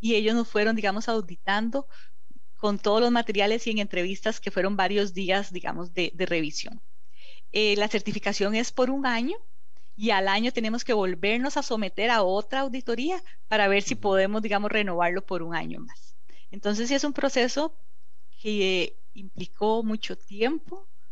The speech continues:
Speaker 1: de parte de la organización y también mucho recurso, digamos, económico. Eh,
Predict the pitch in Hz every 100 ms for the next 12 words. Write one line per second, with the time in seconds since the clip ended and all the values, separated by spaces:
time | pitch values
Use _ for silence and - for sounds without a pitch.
0 | - 202 - 196 - 226 233 240 214 190
1 | 226 330 349 - 185 185 202 202 196 202
2 | - 214 214 - 190 196 226 196 175 196
3 | 214 196 - 160 165 247 - 330 - -
4 | - - - - 190 190 185 170